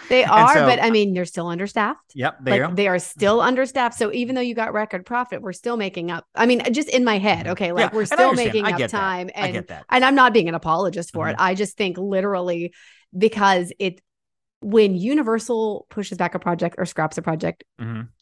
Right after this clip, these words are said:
Speaker 1: people are like, "Oh, okay." <laughs>
Speaker 2: Yeah.
Speaker 1: When Disney does it, they get lambasted
Speaker 2: Right.
Speaker 1: for it.
Speaker 2: Right.
Speaker 1: Literally. So they don't put out a date or they don't put out something specific unless they are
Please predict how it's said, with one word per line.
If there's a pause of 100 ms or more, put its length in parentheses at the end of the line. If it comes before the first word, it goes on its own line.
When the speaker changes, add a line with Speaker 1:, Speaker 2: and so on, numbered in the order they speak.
(140)
Speaker 1:
people
are
like,
"Oh,
okay." (160)
<laughs>
Speaker 2:
Yeah. (100)
Speaker 1:
When
Disney
does
it, (120)
they
get (540)
lambasted
Speaker 2:
Right.
Speaker 1:
for
it. (320)
Speaker 2:
Right.
Speaker 1:
Literally. (160)
So
they
don't
put
out
a
date
or
they
don't
put
out
something
specific
unless
they
are